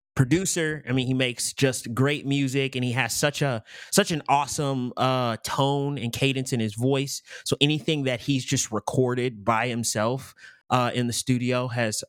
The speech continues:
often been, uh, phenomenal. Listener discretion is advised. There are some things that have language in it. There are other things that are very wholesome. Like, he has one E P that he put out just about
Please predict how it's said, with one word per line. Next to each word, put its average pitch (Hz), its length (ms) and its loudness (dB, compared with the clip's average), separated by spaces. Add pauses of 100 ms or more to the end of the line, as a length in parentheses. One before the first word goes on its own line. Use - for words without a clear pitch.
(140)
often 123 600 0
been, 113 400 0 (300)
uh, 117 220 4
phenomenal. 123 760 -2 (320)
Listener 139 380 0
discretion 120 440 -2
is 110 140 0
advised. 104 420 -2
There 107 100 0
are 101 80 0
some 104 180 -4
things 101 260 -2
that 95 100 -2
have 104 160 0
language 101 420 -2
in 101 140 0
it. - 120 -6 (220)
There 139 200 4
are 139 160 -2
other 147 200 0
things 143 320 -2
that 127 120 2
are 113 100 0
very 117 560 -2 (120)
wholesome. 147 520 0
Like, 117 180 0
he 139 120 0
has 131 220 -2
one 123 320 -2
E 127 180 -2
P 123 300 0
that 120 160 0
he 120 100 -2
put 117 220 -2
out 110 200 0
just - 200 -4
about 110 420 0